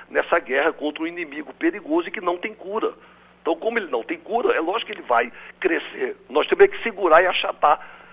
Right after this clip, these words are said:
essa curva de crescimento dele, que é o que Cuiabá fez. Por isso Cuiabá conseguiu, até o momento, essa certa estabilidade na guerra contra a covid dezenove. Tudo o que precisar ser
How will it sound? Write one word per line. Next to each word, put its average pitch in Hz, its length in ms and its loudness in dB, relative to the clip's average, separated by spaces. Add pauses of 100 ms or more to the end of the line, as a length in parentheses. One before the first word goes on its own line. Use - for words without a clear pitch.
(180)
essa - 220 -2
curva 190 280 -2
de - 80 -14
crescimento 175 480 0
dele, 165 240 0
que - 80 4
é - 20 8
o 175 60 2
que - 100 -10
Cuiabá 175 400 0
fez. 175 420 0 (240)
Por 175 160 -2
isso 247 280 0
Cuiabá 131 360 2
conseguiu, 139 640 -8 (320)
até 208 300 6
o 214 100 10
momento, 156 460 0
essa 139 240 -8
certa 143 240 -2
estabilidade 127 720 0
na 123 120 -4
guerra 123 380 -2 (400)
contra 147 400 -2 (400)
a 123 80 2
covid 131 560 -6
dezenove. 123 640 -2 (140)
Tudo 285 260 2
o - 40 -12
que - 120 -8
precisar - 540 2
ser 117 120 -6